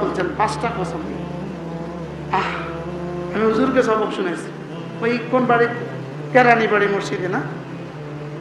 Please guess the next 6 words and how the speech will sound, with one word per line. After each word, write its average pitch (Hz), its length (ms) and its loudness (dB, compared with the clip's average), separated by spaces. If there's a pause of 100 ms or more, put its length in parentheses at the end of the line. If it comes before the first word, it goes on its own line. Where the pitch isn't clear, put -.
(300)
কেরানি 220 300 6
বাড়ি 196 220 0
মসজিদ। 175 420 -6 (1500)
এক 208 140 4
এক 240 140 6
দিন 247 220 2